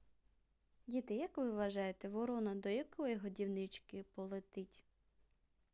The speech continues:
До великої чи маленької? До великої, тому що ворона велика пташка. А синичка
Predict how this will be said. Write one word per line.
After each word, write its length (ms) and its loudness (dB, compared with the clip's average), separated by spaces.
До 240 2
великої 480 2
чи 180 -2
маленької? 760 -2
До 340 2
великої, 840 2
тому 320 -6
що 180 -8
ворона 720 -2
велика 1040 0
пташка. 540 -10
А 120 6
синичка 920 4